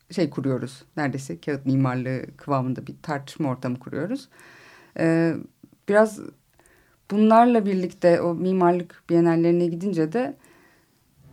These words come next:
hani bana, e, kimi zaman, e, çok niteliksiz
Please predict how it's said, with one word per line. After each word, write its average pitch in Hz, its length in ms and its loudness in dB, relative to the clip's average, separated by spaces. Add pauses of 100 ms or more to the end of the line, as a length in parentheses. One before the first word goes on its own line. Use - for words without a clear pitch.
hani 175 200 2
bana, 208 520 2
e, 175 480 -2
kimi 214 220 4
zaman, 196 600 2
e, 165 340 -2 (1000)
çok - 440 -2 (520)
niteliksiz 185 880 -6